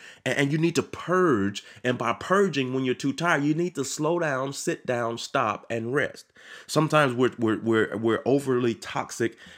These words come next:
because of the environment that we're around. Listen, I, I need to be careful here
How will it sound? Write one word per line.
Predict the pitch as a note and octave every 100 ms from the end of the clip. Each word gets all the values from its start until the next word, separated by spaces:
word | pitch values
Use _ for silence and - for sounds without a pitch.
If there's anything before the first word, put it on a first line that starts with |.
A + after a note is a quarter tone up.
| -
because | G2 - C3+
of | C3
the | C3+
environment | A#2 A2 B2+ C#3+ A#2 G#2
that | G#2 F#2
we're | F#2+ F2
around. | E2+ C#2+
Listen, | C#3+ - E2
I, | - G2+
I | A#2
need | C3
to |
be | B2
careful | - D3+ G2+
here | F#2